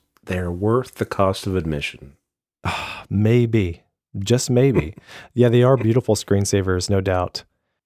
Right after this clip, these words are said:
Speaker 1: Yeah, especially I just, I just got back from New York, and then they have got the New York, uh,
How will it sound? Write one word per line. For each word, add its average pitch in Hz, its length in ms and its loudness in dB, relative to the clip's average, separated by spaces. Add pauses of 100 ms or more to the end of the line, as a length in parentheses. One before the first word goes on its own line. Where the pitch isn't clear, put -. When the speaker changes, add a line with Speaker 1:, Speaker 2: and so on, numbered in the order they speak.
(140)
Speaker 1:
Yeah, 82 200 0
especially 104 400 0
I 87 40 0
just, 98 200 0
I 95 60 -2
just 101 220 0
got 95 180 2
back 95 220 0
from 92 180 -2
New 92 80 0
York, 90 400 0
and 82 120 -4
then 82 320 -4
they 87 80 -4
have 80 140 -6
got 90 160 -6
the - 80 -8
New 85 160 -4
York, 85 440 -4
uh, 82 280 -2